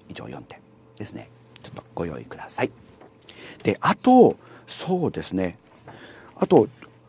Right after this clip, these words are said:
ちょっと、今使用する教材についてね、コメントしたんですけど、あの、講義のね、まあ、進行ですね。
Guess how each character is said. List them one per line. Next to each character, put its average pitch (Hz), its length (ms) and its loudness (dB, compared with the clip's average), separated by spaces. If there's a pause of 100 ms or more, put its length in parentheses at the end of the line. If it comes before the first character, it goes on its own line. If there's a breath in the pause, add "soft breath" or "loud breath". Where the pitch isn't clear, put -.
(360)
ち - 80 0
ょ - 40 2
っ - 20 -8
と、 - 140 2 (680)
今 170 160 4
使 151 160 4
用 170 100 10
す 170 100 -2
る 160 120 4
教 160 160 6
材 151 140 8
に 147 60 2
つ - 100 0
い 143 40 0
て 90 140 0
ね、 82 240 -2
コ - 80 -6
メ 104 120 2
ン 101 60 0
ト 104 120 -4
し - 60 -8
た 95 140 -4
ん 87 60 -4
で 71 100 -10
す - 100 -18
け 117 120 -4
ど、 143 180 4 (380 loud breath)
あ 127 80 2
の、 120 160 6
講 - 220 4
義 320 160 4
の 90 120 -4
ね、 82 180 -8 (180)
ま 131 100 0
あ、 - 20 0
進 156 220 0
行 156 240 2
で 156 80 0
す 156 80 -10
ね。 - 180 -10